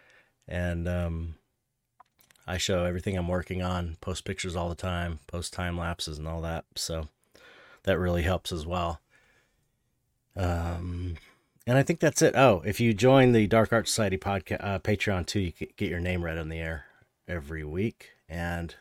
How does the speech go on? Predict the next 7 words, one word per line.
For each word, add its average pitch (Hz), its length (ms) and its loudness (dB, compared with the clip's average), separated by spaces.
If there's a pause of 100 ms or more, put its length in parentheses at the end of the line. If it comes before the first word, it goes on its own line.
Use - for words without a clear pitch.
this - 240 -4
week 104 400 0
we 87 140 -6
have 82 240 -2
one 90 240 0
new 90 140 -2
subscriber, 123 880 0